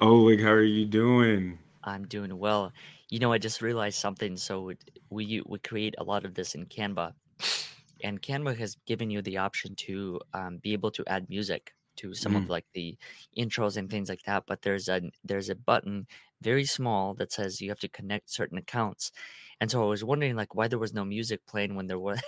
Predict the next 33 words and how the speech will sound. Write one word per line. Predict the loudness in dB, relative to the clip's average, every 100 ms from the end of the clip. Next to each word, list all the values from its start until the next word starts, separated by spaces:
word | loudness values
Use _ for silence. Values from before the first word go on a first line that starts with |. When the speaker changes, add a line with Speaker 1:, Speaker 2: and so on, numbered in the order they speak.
| -2 -2
Speaker 2:
<laughs> | -2 -2
there | 4 8 8 8 8 8
was | 6 4
Speaker 1:
<laughs> |
Speaker 2:
previously. | 4 2 2 0 -2
But | -4 -4
at | -4
the |
same | -8 -8 -4
time, | -4
it's, | -4 -6
like, | -8
a | -8
beautiful | -4 -2 -2 -4 -6 -6 -8 -16 -20 -20 _ _ _ -20 -20 -14
e-, | -10
experience | -8 -4 -6 -2 -2 -2 -6
of, | -6
like, | -6 -6 -8
okay, | -8 -8
here's | -6 -4 -2
a | -4 -6 -8 -16 _ -10
minor | -2 0 0 -2
adversity | -4 -2 0 0 -4 -8 -8
that | -8 -10
some | -10 -10 -8
people | -8 -6
may | -4 -2
or | -2
may | -4
not | -6 -6
be | -6
aware | -4 0 0
with. | 0 -4 -10